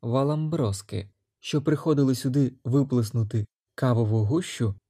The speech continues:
і подивитися на чужі кімоно. Біля цієї раковини Хетті побачила дівчину з густим темно-золотистим волоссям і жалібним виразом очей, яка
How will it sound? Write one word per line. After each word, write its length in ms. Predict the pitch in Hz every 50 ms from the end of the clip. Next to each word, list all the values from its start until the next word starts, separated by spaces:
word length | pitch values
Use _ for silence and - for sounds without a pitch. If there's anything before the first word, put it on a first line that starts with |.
| _ _ _ -
і 80 | - 185
подивитися 840 | - - 139 117 120 113 104 110 120 123 160 156 - - 180 196 196 _ -
на 200 | 127 117 113 107
чужі 500 | 107 - 117 110 101 101 107 110 120 - _ _ -
кімоно. 540 | - 127 120 131 151 175 170 123 98 98 - _ _ _ _ _ _ _ _ _ _ _ -
Біля 320 | 113 120 143 135 139 135
цієї 480 | 139 - 147 147 151 147 143 143 143 143
раковини 560 | 139 - 202 - 151 131 127 120 117 113 104
Хетті 400 | - - 170 196 - - 120 107
побачила 580 | 110 117 113 104 127 147 - - 139 123 117
дівчину 600 | 104 98 127 180 185 - - 151 135 123 110 101 - _ _ -
з 140 | 117 110 104
густим 580 | 110 123 120 - - - 160 165 165 160 165 - _
темно-золотистим 1080 | - 156 147 139 131 131 127 113 127 120 123 120 120 - 151 147 - - 160 156 156 147
волоссям 680 | 147 165 170 170 156 120 104 - - 107 95 98 104 _ _ _ _ _ _ _ _ _
і 120 | - 127 120
жалібним 720 | 117 110 131 147 160 151 139 127 113 113 120 120 113 110 107
виразом 480 | 139 151 151 151 143 135 151 147 143 - -
очей, 640 | 156 143 139 - - - 165 151 123 110 98 98 - _ _ _ _ -
яка 500 | - 117 113 107 - 131 127 120 107 101